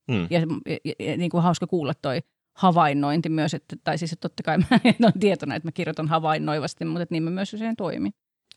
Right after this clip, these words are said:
Speaker 1: Joo, se
Speaker 2: Et
Speaker 1: oli niinku
Speaker 2: niinku
Speaker 1: semmoinen niinku järkevä, kuulostaa myös loukkaukselta, <laughs> mutta se on niinku, yritän käyttää sitä imar-, imarrellen, että se on sellainen niinku jotenkin luotettava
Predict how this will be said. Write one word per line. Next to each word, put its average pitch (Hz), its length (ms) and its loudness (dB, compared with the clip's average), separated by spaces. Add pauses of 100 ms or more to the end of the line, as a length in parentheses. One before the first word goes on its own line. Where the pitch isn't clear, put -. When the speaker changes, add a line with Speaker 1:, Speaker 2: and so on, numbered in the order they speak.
(160)
Speaker 1:
Joo, 87 300 4
se - 100 0
Speaker 2:
Et - 20 8
Speaker 1:
oli 156 80 8
niinku 165 160 6
Speaker 2:
niinku 151 80 4
Speaker 1:
semmoinen 160 260 2
niinku 156 140 -2 (540)
järkevä, 151 400 4
kuulostaa 101 380 4
myös 95 140 -2
loukkaukselta, 113 720 2
<laughs> - 40 -2
mutta 135 300 2
se 480 60 10
on 480 100 10
niinku, 453 160 6
yritän 151 260 6
käyttää 120 460 6
sitä 120 360 6 (340)
imar-, 120 340 8 (100)
imarrellen, 98 840 6 (320)
että 127 200 4
se 147 120 6
on 139 80 6
sellainen 131 400 6
niinku 123 420 4 (760)
jotenkin 139 500 4
luotettava 80 800 2